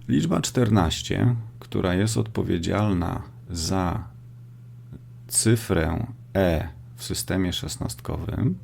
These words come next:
tą liczbę otrzymałem jako resztę,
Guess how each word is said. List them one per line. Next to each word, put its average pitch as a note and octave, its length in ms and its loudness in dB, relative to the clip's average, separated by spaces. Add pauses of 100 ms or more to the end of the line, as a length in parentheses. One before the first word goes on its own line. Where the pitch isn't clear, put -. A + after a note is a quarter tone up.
(1800)
tą C3+ 300 6
liczbę A2 400 6
otrzymałem G2 680 2
jako F2 240 0
resztę, D#2+ 400 -2